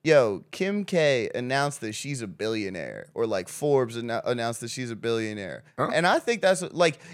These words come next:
Speaker 1: yeah, she's a billionaire.
Speaker 2: Okay.
Speaker 1: But, like, okay, your younger sister already did this for a
Speaker 2: <laughs>
Speaker 1: publicity stunt.
Speaker 2: Yeah.
Speaker 1: Your ex-husband already did this for a publicity stunt.
Speaker 2: Yeah.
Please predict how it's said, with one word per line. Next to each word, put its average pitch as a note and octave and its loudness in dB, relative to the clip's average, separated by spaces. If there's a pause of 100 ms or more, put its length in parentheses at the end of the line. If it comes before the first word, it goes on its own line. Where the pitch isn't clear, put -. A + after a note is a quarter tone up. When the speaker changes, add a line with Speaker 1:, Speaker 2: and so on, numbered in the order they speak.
Speaker 1:
yeah, G#3 8
she's F#3+ -4
a F#3+ -4
billionaire. D#3 2
Speaker 2:
Okay. A2 0
Speaker 1:
But, F#3 0
like, D3+ 6
okay, C#3+ 4 (1000)
your C#3 0
younger E3+ 6
sister B2 2 (240)
already B2+ 6
did G2+ -4
this - -6
for A#2 2
a G2+ 0
Speaker 2:
<laughs> A#2+ -4
Speaker 1:
publicity A2 -4
stunt. F#2+ -6
Speaker 2:
Yeah. G#2+ 2
Speaker 1:
Your E3 8
ex-husband D#3+ 4 (120)
already C#3 6
did A#2+ 2
this G2+ -2
for C#3+ 4
a A#2 -2
publicity A#2 -4
stunt. G2 -4
Speaker 2:
Yeah. D#2 -4